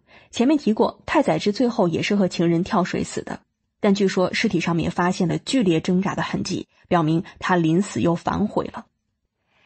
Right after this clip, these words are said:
太宰治一生五次尝试自杀，直到第五次才死成，恐怕不仅仅是运气问题，而是因为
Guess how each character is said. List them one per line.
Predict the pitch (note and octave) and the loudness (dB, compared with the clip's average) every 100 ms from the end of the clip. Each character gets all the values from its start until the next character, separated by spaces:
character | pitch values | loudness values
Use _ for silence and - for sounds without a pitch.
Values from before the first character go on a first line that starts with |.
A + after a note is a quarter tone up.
| _ - | _ -2
太 | A#3+ | 2
宰 | G#3+ E3+ | 2 2
治 | F3+ | -2
一 | - G#3+ | 0 0
生 | - A3 A3 | 2 2 2
五 | E3+ D3+ | 0 -2
次 | - - G3+ | -2 0 0
尝 | - - | 0 -2
试 | F3 D#3 | -2 -2
自 | - - | -4 -6
杀， | - - - - | -6 -6 -12 -4
直 | G3+ | 0
到 | G3+ | 2
第 | G3 C4+ | 4 2
五 | F3+ - | 2 -2
次 | - D#3+ - | -8 -6 -4
才 | - F3 | -4 -6
死 | - | -6
成， | - - - _ _ _ - | -8 -10 -14 _ _ _ -4
恐 | - | -2
怕 | E3+ F3 | 0 0
不 | F3 F#3 | 0 0
仅 | E3 | 0
仅 | F3 E3+ | 0 0
是 | E3+ | 0
运 | F3 - | 0 -2
气 | - | -4
问 | - - | -6 -8
题， | - - - - - | -10 -16 -16 -10 0
而 | F3+ | 0
是 | F#3 | 2
因 | F3+ | 2
为 | E3+ | 2